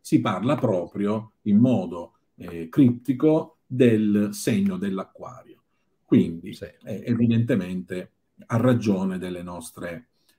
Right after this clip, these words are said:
Speaker 1: eh, delle nostre supposizioni, diceva un, <laughs> un caro amico. Ecco, questo è il capitolo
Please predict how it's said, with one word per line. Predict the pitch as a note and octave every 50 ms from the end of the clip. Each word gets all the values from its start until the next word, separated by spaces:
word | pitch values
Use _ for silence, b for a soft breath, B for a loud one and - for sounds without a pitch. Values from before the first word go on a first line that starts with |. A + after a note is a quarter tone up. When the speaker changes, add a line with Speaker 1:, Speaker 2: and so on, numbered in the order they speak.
| _ _ _
Speaker 1:
eh, | - F#2 F2 E2+ E2+ E2+ E2 D#2+ D#2+ D#2+ D#2+ D#2+ E2+
delle | F2+ F#2+ F#2+ F#2 F#2
nostre | F2+ F2 E2 - - _ - - F2 E2+ E2+
supposizioni, | - D#3 B2 - - A#2+ A#2 C3 A#2+ A#2+ - - G#2+ F#2 E2 E2 E2+ E2+
diceva | E2+ F#2 F2 - G2+ F2+ F2 F2+ F2
un, | F2+ F#2+ F#2 F2+ F2+
<laughs> | F2 E2+ F2 F#2+ _ - A#2+ A#2+ - - G#2+ - - - _ -
un | A2 G#2 G2+
caro | - A#2 G#2 G#2 G#2
amico. | G2+ F2+ E2+ D#2+ D#2+ - - -
Ecco, | - A#2+ B2 - - -
questo | - C#3 C3+ B2 - A2
è | G#2
il | G2+
capitolo | G#2 - D3 B2 A#2+ A2 G#2 G2+ G#2 A2 A2+ A#2 B2 B2 B2 - _